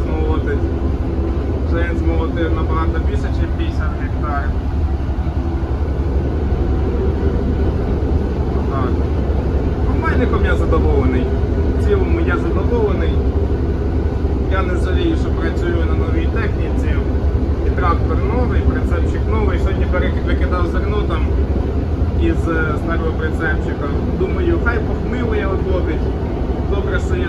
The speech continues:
цей прицепчик синенький, що я став собі та працюю. Гарний прицепчик, і грузив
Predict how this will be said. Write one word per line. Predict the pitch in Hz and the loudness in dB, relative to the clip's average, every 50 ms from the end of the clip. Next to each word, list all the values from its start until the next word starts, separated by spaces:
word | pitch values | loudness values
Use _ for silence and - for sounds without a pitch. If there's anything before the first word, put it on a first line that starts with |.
| - - | -2 0
цей | - - | 0 0
прицепчик | - - - - - - - - - - - - | 0 0 0 0 0 0 0 0 0 0 0 0
синенький, | - - - - - - - - - - - - - | 0 -2 -2 0 0 0 0 0 0 0 0 -2 -2
що | - - - - - - - - - - | -2 -2 -2 -2 -2 -2 -2 0 -2 0
я | - 175 | 0 -2
став | - - - 247 226 - - | -2 -2 -2 -2 -2 -2 -2
собі | 190 - - - | -2 -2 0 0
та | 190 170 | 0 0
працюю. | - - 190 185 180 - - 185 180 165 - - - - - - - - - - - - - - - - - - - - - - - - - - - - - | 0 0 0 0 0 0 0 0 0 0 0 0 -2 -2 -2 -2 -2 -2 -2 -2 -2 -2 -2 -2 -2 -2 -2 -4 -4 -4 -4 -4 -4 -4 -4 -4 -4 -4 -2
Гарний | 196 185 - - - | -2 -2 0 0 -2
прицепчик, | - 185 - - - - 254 - - - - - - - 185 | -2 -2 -2 -2 -2 -2 -2 0 0 -2 -2 -2 0 0 0
і | |
грузив | - - - - - - - - | 0 0 0 0 0 0 0 0